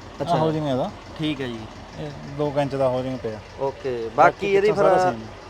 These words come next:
Speaker 1: ਬਾ-, ਬਾਹਲਾ ਲੰਮਾ ਲੁੰਮਾ ਵੀ ਨਹੀਂ ਲੱਗ ਰਿਹਾ ਹਨਾ?
Speaker 2: ਨਾ, ਉੱਡਾ ਹੀ ਹੈ ਜੀ।
Speaker 1: ਉੱਡਾ
Speaker 2: ਇਹ
Speaker 1: ਹੀ
Speaker 2: ਭੋਰਾ
Speaker 1: ਲੱਗ
Speaker 2: ਘਟਿਆ ਹੀ ਹੈ, ਵਧਿਆ ਨਹੀਂ ਜੀ।
Speaker 1: ਅੱਛਾ।
Speaker 2: ਲੰਬਾਈ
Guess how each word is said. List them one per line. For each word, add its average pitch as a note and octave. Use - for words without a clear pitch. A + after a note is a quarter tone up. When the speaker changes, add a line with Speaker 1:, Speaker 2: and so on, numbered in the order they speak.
Speaker 1:
ਬਾ-, D#3+
ਬਾਹਲਾ F#3+
ਲੰਮਾ F#3
ਲੁੰਮਾ G3+
ਵੀ A#3+
ਨਹੀਂ A#3+
ਲੱਗ E3+
ਰਿਹਾ E3+
ਹਨਾ? F3
Speaker 2:
ਨਾ, A3+
ਉੱਡਾ G3
ਹੀ F#3+
ਹੈ D#3
ਜੀ। B2
Speaker 1:
ਉੱਡਾ D3
Speaker 2:
ਇਹ E3+
Speaker 1:
ਹੀ F3
Speaker 2:
ਭੋਰਾ G#3+
Speaker 1:
ਲੱਗ A3
Speaker 2:
ਘਟਿਆ G3
ਹੀ F#3
ਹੈ, D#3+
ਵਧਿਆ D#3
ਨਹੀਂ C#3+
ਜੀ। A2+
Speaker 1:
ਅੱਛਾ। E3
Speaker 2:
ਲੰਬਾਈ C#3+